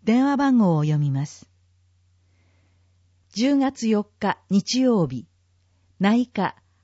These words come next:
斉藤医院、飯坂町湯野、電話五四二の三零三零。福島セントラルクリニック、早瀬町、電話五二二の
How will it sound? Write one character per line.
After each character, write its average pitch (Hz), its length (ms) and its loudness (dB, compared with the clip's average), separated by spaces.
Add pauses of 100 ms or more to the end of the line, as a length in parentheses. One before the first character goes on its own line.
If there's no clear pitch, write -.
(140)
斉 269 280 -4
藤 269 380 0
医 240 120 2
院、 151 360 -2 (340)
飯 247 200 0
坂 262 260 -4
町 165 300 -4
湯 147 120 0
野、 156 220 -4 (260)
電 185 280 -2
話 151 180 -6 (100)
五 247 260 2
四 262 280 0
二 214 140 2
の 151 140 0
三 262 300 -2
零 233 220 0
三 160 320 -4
零。 143 340 -6 (600)
福 - 240 -10
島 185 260 -4
セ 240 160 -2
ン 285 80 -2
ト 269 120 -4
ラ 262 120 -2
ル 240 100 -4
ク 233 140 -6
リ 226 120 2
ニ 156 140 -2
ッ - 20 -16 (120)
ク、 - 200 -12 (280)
早 196 140 -4
瀬 254 180 -4
町、 123 420 -8 (260)
電 180 280 -2
話 147 200 -6 (180)
五 262 260 2
二 262 260 2
二 208 180 2
の 151 200 -2